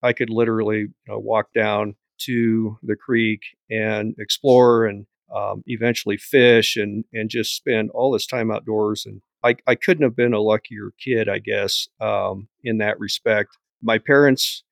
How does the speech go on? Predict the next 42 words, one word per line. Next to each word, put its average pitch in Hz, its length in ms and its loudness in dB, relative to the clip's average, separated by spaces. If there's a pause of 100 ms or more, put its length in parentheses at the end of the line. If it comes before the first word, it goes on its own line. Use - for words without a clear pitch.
(160)
didn't 139 300 4
fish, 135 500 4
but 120 140 0
they 131 180 2
encouraged 143 540 -2
me 127 140 -2
to, 107 220 0 (600)
to - 80 -6
do 117 200 -2
that. 113 300 4 (140)
Um, 107 300 0
I 110 120 0
actually 110 520 -2
had 113 240 0
a, 104 200 0 (320)
an 117 120 2
older 120 220 6
gentleman 117 600 4
that 104 160 -2
lived 113 200 0
down 113 180 2
the 110 80 0
road 113 220 2
from 117 180 -8
us, 107 320 -2 (280)
uh, 113 80 -10 (300)
very 123 240 -4
close 110 280 -2
to 110 200 -12 (120)
where 110 120 -4
we 113 140 -2
lived. 110 360 0
And, 104 240 -8 (280)
uh, 101 420 0
he, 131 260 -4
he 139 140 -10
took 160 220 -2
me 127 100 0
under 120 220 4
his 113 140 0
wing 117 360 2
and, 104 300 -6